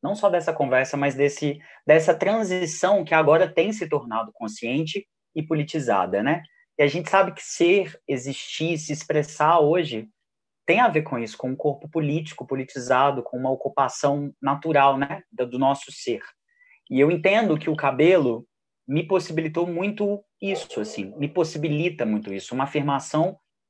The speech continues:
de onde eu vim, da minha história. Dia desses eu até gravei um vídeo no Instagram falando muito isso, né, que isso aqui não é só um cabelo, é meu avô, é minha mãe, é...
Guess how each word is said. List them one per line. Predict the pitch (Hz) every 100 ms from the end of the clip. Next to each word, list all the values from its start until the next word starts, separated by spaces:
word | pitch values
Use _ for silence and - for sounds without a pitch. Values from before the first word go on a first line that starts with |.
| -
de | 143
onde | 170 165
eu | 151
vim, | 123 127 156 175 -
da | 131 139
minha | 147
história. | 147 - 135 147 147 156 - _ _ _ _ _ _
Dia | -
desses | 127 156 156
eu |
até | 156 160
gravei | 170 156
um | 160
vídeo | 151 139
no |
Instagram | 151 147 143 147
falando | 151 151 156
muito | 160 160
isso, | 160 175 -
né, | 151 147
que |
isso | -
aqui | 160 196
não | 208
é | 196
só | 175 156
um | 151
cabelo, | 143 113 135 156 147
é | 123
meu | 131 147
avô, | 147 - 127 131 151 151
é | 131
minha | 135
mãe, | 139 135 143 151 147 143 _ _ _ _ _ -
é... | 120 117 110 107 -